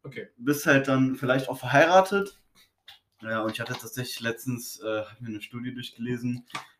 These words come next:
Speaker 2: äh, und die Ergebnisse der Studie war, dass die, die am wenigsten Sport machen, sind Menschen mit Kindern und verheirateten Menschen.
Speaker 1: Ja.
Speaker 2: Die machen, äh, am wenigsten Sport, also insgesamt. So.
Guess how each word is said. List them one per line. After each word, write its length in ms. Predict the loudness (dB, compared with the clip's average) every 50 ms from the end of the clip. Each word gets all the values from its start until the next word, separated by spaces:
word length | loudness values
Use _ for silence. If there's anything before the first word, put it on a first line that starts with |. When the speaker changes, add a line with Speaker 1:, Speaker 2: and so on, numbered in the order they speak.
| _ -4
Speaker 2:
äh, 60 | -4 -2 -2
und 220 | -2 -2 -4 -4 -4
die 60 | -6
Ergebnisse 400 | -4 -4 -4 -6 -6 -10 -12 -8
der 120 | -6 -6
Studie 300 | -8 -8 -8 -8 -8 -4 -2
war, 180 | 0 0 0
dass 240 | -2 -4 -8 -8 -8
die, 340 | 0 6 8 10 10 8 8
die 100 | 4 -2
am 140 | -4 -2 0
wenigsten 380 | 4 4 4 4 4 0 -6 -8
Sport 360 | -10 -8 -6 -6 -4 -2 0
machen, 420 | -2 -2 0 0 -2 -2 -2 -2 -2
sind 120 | -2 -2
Menschen 300 | -2 -2 -4 -6 -8 -10
mit 100 | -10 -6
Kindern 300 | 0 2 4 4 4 2
und 80 | 0 -4
verheirateten 600 | -4 -2 -2 -2 -4 -6 -14 -18 _ -16 -14 -14
Menschen. 320 | -14 -14 -18 -20 -20 _ _ _ _ _ _ _ _ _ _ _ _ _ _ _ _
Speaker 1:
Ja. 180 | -14 -8 -4 -2
Speaker 2:
Die 40 | 0
machen, 500 | 2 2 2 0 0 -4 -4 -6 -6 -10 _ _ _ _ _ _ -10
äh, 40 | -8
am 380 | -6 -6 -6 -6 -6 -6 -6
wenigsten 420 | -4 -4 -6 -6 -8 -12 -14 -16 -16
Sport, 380 | -16 _ -18 -16 -16 -16 -16 _ -20
also 220 | -20 -16 -16 -14
insgesamt. 680 | -12 -12 -14 -14 -18 -20 -16 -14 -14 -14 -14 -18 -20 _ _ -20 -20 -20 -20 -14 -6
So. 340 | -4 -2 0 0 -2 -2